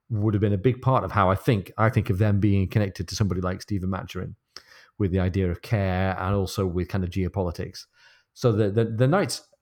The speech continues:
considering that most people's idea of the Crusades is that we're, they were way back in the first few centuries of that particular millennium,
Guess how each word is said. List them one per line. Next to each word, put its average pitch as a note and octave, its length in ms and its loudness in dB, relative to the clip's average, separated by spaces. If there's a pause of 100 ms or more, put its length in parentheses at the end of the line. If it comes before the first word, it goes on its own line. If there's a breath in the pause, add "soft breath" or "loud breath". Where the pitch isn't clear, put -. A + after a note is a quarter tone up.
considering D#3 440 4
that B2 120 4
most D3 180 4
people's B2 260 2
idea A2+ 240 6
of G#2 80 4
the G2 80 0
Crusades A2+ 460 4
is G2+ 80 4
that F#2+ 140 0
we're, G2+ 320 4
they A#2 160 4
were G#2+ 120 4
way G#2+ 260 6
back G2+ 340 2
in G2+ 240 2
the F#2 300 2 (300 soft breath)
first - 380 0
few A2 100 0
centuries F#2+ 400 0
of F#2+ 60 2
that F#2+ 180 0
particular F#2+ 360 0
millennium, F#2 480 0